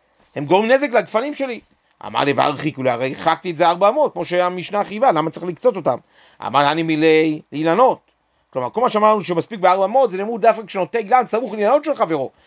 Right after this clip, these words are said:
אבל גפנים בעניין תפי, אומרת, מה זאת אומרת? כתוב במשנה, "אחד גפנים", מה נתן אחד גפנים ואחד כל אילן? אז אמר לרב יוסף לרב בר חנן, "הני מילי עניין לאילן." מה שנאמר במשנה זה רק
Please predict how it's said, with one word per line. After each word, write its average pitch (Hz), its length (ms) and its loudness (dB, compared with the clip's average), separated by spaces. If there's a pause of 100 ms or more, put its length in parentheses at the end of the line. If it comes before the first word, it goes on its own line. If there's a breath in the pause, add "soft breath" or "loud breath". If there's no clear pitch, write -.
(180 soft breath)
אבל 123 140 -4
גפנים 165 360 0
בעניין 170 240 -2
תפי, 254 240 2
אומרת, 160 320 -2
מה 190 240 -8
זאת - 100 -10
אומרת? 180 180 -4
כתוב 160 180 -8
במשנה, 175 480 0 (440 soft breath)
"אחד 196 260 0
גפנים", 170 320 0
מה 170 80 4
נתן 185 300 0
אחד 175 200 -2
גפנים 185 360 -2
ואחד 180 360 2
כל 175 140 2
אילן? 120 360 -2 (520 soft breath)
אז 123 140 -14
אמר 143 160 2
לרב 160 160 2
יוסף 147 220 -2
לרב 165 340 2
בר 180 180 0
חנן, 214 140 0
"הני 240 200 2
מילי 240 220 4
עניין 220 240 2
לאילן." 208 500 2 (260)
מה 196 80 0
שנאמר 202 260 0
במשנה 190 380 -2
זה 170 80 -4
רק 196 200 4